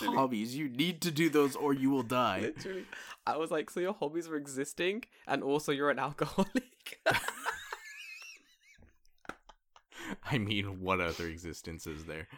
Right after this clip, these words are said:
Speaker 1: She was, dude, she was adamant.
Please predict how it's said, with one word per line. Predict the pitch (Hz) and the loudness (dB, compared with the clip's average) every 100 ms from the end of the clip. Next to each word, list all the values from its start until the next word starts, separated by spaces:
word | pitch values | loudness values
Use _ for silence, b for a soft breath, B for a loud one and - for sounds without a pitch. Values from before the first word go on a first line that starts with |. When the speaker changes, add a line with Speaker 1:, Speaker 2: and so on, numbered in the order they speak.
| - | -18
Speaker 1:
She | - 233 | -10 -6
was, | 330 339 _ _ _ b b _ | -6 -10 _ _ _ b b _
dude, | 175 156 - _ _ _ _ | 0 0 -2 _ _ _ _
she | - 151 | -6 -2
was | 147 - | 0 4
adamant. | 127 135 123 113 | 4 4 0 -4